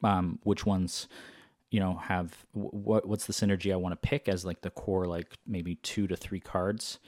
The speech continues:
And then from there, um, building up the, the sort of idea to sometimes five to ten cards.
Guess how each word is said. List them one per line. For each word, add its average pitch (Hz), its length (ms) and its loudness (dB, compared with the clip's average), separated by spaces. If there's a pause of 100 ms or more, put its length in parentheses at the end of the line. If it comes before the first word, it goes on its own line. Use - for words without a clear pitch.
(440)
And 98 200 4
then 92 120 2
from 92 240 0
there, 95 480 2 (1000)
um, 90 440 4 (1500)
building 104 360 8
up - 260 2 (120)
the, 95 400 0
the 98 80 0
sort 90 240 -2
of 85 120 -6
idea 92 600 -2 (180)
to 90 520 -2 (920)
sometimes 107 540 6
five 95 320 2
to 98 80 -6
ten 95 220 -4
cards. 110 440 0